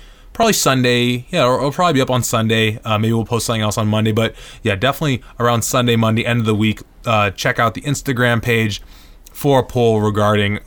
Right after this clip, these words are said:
our people's slash player's choice of the week. We'll get a more official title for that, I guess, um,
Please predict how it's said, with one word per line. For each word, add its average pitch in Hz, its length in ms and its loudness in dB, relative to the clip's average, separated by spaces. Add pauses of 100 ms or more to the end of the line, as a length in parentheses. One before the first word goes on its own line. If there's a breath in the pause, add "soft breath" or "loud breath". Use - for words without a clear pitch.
our 98 420 -2 (260)
people's 117 420 0 (100)
slash 104 420 -2
player's 107 340 -2
choice 107 380 -2 (240 loud breath)
of 95 100 -6
the 95 100 -2
week. 95 280 -4
We'll 92 360 -6
get 104 160 -4
a 92 60 -4
more 85 340 -10 (160)
official 113 380 -4
title 101 320 -2
for - 160 -4
that, 104 180 0
I 101 100 0
guess, 101 340 -4 (380 loud breath)
um, 104 600 0